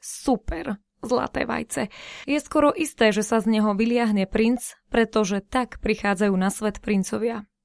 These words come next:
Potom sa priblížil koniec sveta. Púpava povedala: „Hej, všetci sa dívajte, blíži sa koniec sveta, tak vezmime nohy na plecia.“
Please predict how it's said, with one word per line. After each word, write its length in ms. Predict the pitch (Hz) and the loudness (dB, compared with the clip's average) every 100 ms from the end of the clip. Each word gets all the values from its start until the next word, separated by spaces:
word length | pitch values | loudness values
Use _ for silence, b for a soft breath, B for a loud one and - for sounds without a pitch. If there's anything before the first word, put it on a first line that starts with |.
| _ | _
Potom 400 | - 311 - 208 | 0 2 2 2
sa 160 | - 202 | 0 -2
priblížil 560 | - 226 220 226 220 208 | 0 0 2 2 0 0
koniec 320 | 214 214 208 | 0 0 -2
sveta. 480 | - 196 - - 202 _ _ - | -2 -4 -4 -8 -8 _ _ -2
Púpava 400 | 254 214 208 196 | 0 2 2 2
povedala: 480 | 220 208 202 202 - B B | 2 2 4 4 0 B B
„Hej, 320 | 339 339 254 - B | 4 4 4 -2 B
všetci 320 | - 381 359 | -2 0 2
sa 80 | 302 | 2
dívajte, 400 | 311 294 262 269 | 2 2 2 2
blíži 320 | 254 330 294 | 0 0 0
sa 160 | 285 262 | 0 0
koniec 320 | 311 269 247 | 2 2 0
sveta, 400 | 277 311 226 214 B B | 2 4 2 -2 B B
tak 160 | 294 262 | 0 2
vezmime 320 | 320 311 254 | 2 4 4
nohy 240 | 247 311 | 4 2
na 160 | 311 311 | 2 0
plecia.“ 560 | 240 214 - 240 208 | 2 0 0 -4 -4